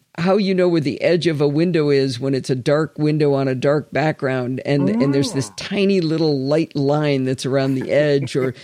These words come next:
Speaker 1: <laughs> the way, how did they blur the shadows? And, you know,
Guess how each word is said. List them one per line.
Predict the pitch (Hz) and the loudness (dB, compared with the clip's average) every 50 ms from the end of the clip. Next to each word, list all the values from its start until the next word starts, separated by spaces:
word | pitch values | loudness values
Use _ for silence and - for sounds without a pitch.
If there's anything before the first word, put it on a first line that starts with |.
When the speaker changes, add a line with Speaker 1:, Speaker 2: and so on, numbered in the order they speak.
| 160 | -20
Speaker 1:
<laughs> | - - - | -20 -10 -4
the | - 175 | -2 0
way, | 160 170 165 - | 2 2 2 0
how | - 156 180 185 | 0 0 2 2
did | 196 190 147 | 2 2 2
they | 180 170 | 2 0
blur | 147 117 147 139 151 170 175 165 139 | 0 0 0 0 2 2 2 2 2
the | 151 143 | 0 -2
shadows? | - - - 151 151 160 160 156 156 147 143 139 135 135 131 - | -2 -2 0 0 2 2 2 2 2 2 2 2 2 0 -4 -6
And, | - - 147 139 135 143 139 117 - - - - - - _ - - - - 131 147 - - _ _ - - - - 143 - | -6 -4 -4 -2 0 -2 -2 -4 -6 -14 -20 -20 -20 -20 _ -20 -20 -20 -20 -20 -20 -20 -20 _ _ -20 -20 -20 -20 -20 -8
you | - 196 208 | -2 0 2
know, | 180 175 | 2 2